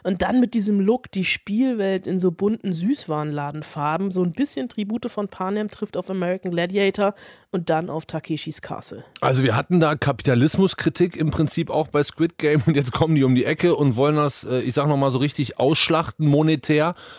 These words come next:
Speaker 2: und machen aus dieser Serie dann noch ein, äh, ja, ein, ein Realtime-Format.
Speaker 1: Ja, das ist für mich genau der Punkt. Eine Serie über Kapitalismuskritik wird zur Reality-Serie, in der die Teilnehmer knapp fünf Millionen Dollar mit nach Hause nehmen können.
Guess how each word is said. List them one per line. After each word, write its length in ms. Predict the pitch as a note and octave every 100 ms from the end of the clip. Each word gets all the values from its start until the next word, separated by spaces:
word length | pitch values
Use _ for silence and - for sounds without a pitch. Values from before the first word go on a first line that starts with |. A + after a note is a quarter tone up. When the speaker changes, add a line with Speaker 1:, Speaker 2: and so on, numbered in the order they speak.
| - -
Speaker 2:
und 160 | A#2
machen 420 | B2+ C#3 D3 C#3
aus 200 | - C3
dieser 180 | - C3
Serie 480 | A#2 C3+ D3+ D3+ C3 -
dann 300 | D3 B2+ C#3
noch 240 | C#3 C3 D3
ein, 280 | C#3 C#3 A#2+
äh, 480 | B2+ C3+ B2+ A#2 B2
ja, 280 | G#2+ B2+ E2+
ein, 180 | A2+ B2
ein 200 | C3 C3+
Realtime-Format. 960 | E3 F3+ - G#2+ E2+ F2+ D#2+ D2 C2 - _ _ _ _ -
Speaker 1:
Ja, 100 | F#3
das 140 | A3
ist 100 | C4+
für 80 | D4
mich 180 | D4 -
genau 220 | C4+ C4
der 140 | C4
Punkt. 360 | - C#4+ D#4 -
Eine 120 | G#3
Serie 340 | G#3 B3 C4+
über 140 | A#3+ A#3
Kapitalismuskritik 1080 | A3 G#3+ G#3+ A3 - C4 - - B3 -
wird 160 | A3+ A3
zur 160 | G#3+ F#3
Reality-Serie, 960 | F#3 G#3+ C#4+ A#3 G3 G3 G#3 A#3+ G#3+
in 100 | G#3
der 80 | G3
die 140 | F#3
Teilnehmer 460 | - G3 A3 A3+ G#3+
knapp 220 | - G#3
fünf 280 | - A#3 -
Millionen 340 | G3+ G3 F3+
Dollar 240 | F3 D4 G#3
mit 140 | -
nach 140 | E3+
Hause 260 | D#3+ E3+ F3
nehmen 220 | F3 F3+
können. 280 | - F#3+